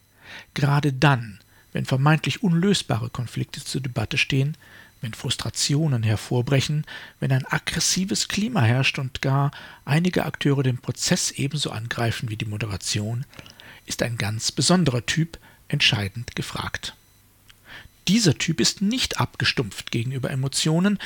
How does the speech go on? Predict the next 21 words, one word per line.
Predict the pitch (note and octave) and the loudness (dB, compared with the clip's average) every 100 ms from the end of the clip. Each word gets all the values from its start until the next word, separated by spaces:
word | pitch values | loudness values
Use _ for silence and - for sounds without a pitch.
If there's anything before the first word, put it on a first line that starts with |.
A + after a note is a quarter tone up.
| - - | -8 -10
sondern | - - F3+ G3 B3 - - _ _ - | -6 0 0 -2 -6 -12 -20 _ _ -4
eher | C3+ B2+ D#3 - _ _ | 0 0 -2 -8 _ _
das | - - - _ | -8 -8 -8 _
Gegenteil. | - B2 G#2+ - - - - _ - | 2 2 0 -8 -10 -12 -18 _ 0
Er | E3+ G#3 | 0 2
oder | F#3 | 2
sie | C#3+ G#3+ - - - | 2 2 -2 -6 -6
kann | - E3 G#3+ | 2 2 2
Emotionen | D3 C#3 - D#3 E3+ E3+ | -2 -2 0 0 0 0
schnell | - C3+ B2+ | 0 0 0
und | F3+ - | -2 -2
präzise | E3+ E3 D#3 C#3+ B2+ | -2 0 -2 0 0
wahrnehmen | A#2+ E3 G#3+ B3+ | 2 2 0 0
und | G3+ | 0
deuten, | B2 D#3 - B3 - - - _ - | 2 0 -2 -10 -14 -18 -18 _ 0
ohne | D3 C#3 | 2 2
sich | C3 C#3+ - | 2 0 0
davon | B2+ D3+ | 0 -2
steuern | D#3 - - G#2 G#2 G2+ | -2 -2 -4 -6 -6 -6
zu | - | -8
lassen. | - - - | -6 -8 -8